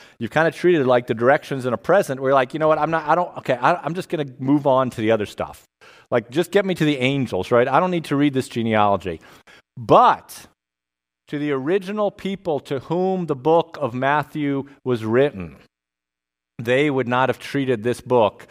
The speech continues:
the way that we treat instructions in present sometimes. In fact, to the original group of people to whom this, this book was written, this may have been the most important part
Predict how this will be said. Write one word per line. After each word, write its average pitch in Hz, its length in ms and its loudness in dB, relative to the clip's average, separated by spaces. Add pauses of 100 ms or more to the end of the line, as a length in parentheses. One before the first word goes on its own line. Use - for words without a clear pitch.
(180)
the 113 100 0
way 120 160 2
that 110 100 2
we 120 220 -2
treat 113 320 -2
instructions 101 840 -2
in 95 160 -8
present 113 380 -2
sometimes. 85 460 -8
In 110 100 -2
fact, 147 440 2
to 131 60 -8
the 120 120 -4
original 131 340 -2
group 123 180 -8
of - 120 -20
people 135 420 -2 (260)
to 117 120 -4
whom 143 260 -2
this, 131 200 -2 (220)
this 127 380 -2
book 123 240 0
was 98 140 -6
written, 110 400 0 (880)
this 151 320 0
may 160 140 0
have 139 120 0
been 135 140 0
the 123 80 0
most 131 540 0
important 151 560 -6
part - 540 -2